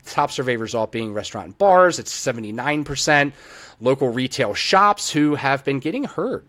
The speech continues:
uh, e-, you know, even as the world has kinda come back to this new normal post-covid, um, local retail shops are still hurting. And sixty-nine percent of our respondents say they plan on visiting and making purchases from local shops,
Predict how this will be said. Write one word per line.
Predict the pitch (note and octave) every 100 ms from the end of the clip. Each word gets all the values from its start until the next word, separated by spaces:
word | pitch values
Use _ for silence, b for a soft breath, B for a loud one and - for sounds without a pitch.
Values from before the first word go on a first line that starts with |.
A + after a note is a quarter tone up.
| -
uh, |
e-, |
you | B2 C#3+ D3+ C3+
know, | A#2
even | A#2 D#3+ F#3 E3+ C#3+ B B B B
as | C3 C3+ C3 C3 A#2+ - - _ _ _ _ _ _ _ _ _ _ _
the | D3 C3+
world | A#2 C#3 D#3
has | C#3 C3+ -
kinda | C#3
come | - C#3+ C3+
back | C#3 C#3
to | - C#3+
this | B2+ A#2+
new | C3+ C#3
normal | A#2+ A#2 D#3 B2 F#2
post-covid, | B2 A#2+ - - B2 C#3 F#2 F2 B B B B
um, | B2 B2
local | A2 B2 D3
retail | C3 C#3 D3+ C#3+
shops | - C#3 -
are |
still | C3+ C#3+ B2+
hurting. | C3+ G#3+ G2
And | F#2+
sixty-nine | - F3+ - D#3 C3 E3 F3+
percent | A2+ C3+
of | F3
our | A#2
respondents | G#2+ - A2 F#3+ C#3
say | - A2+
they | G#2
plan | - A#2 A#2
on | A2+ A2 A2 G#2+ B B B
visiting | A2 A#2+ B2+ C3+ B2
and | A2
making | A#2 A#2
purchases | - A#2+ D3+ C3 A#2+ -
from | A2 G#2+
local | G#2+ G#2+
shops, | - G3 - - -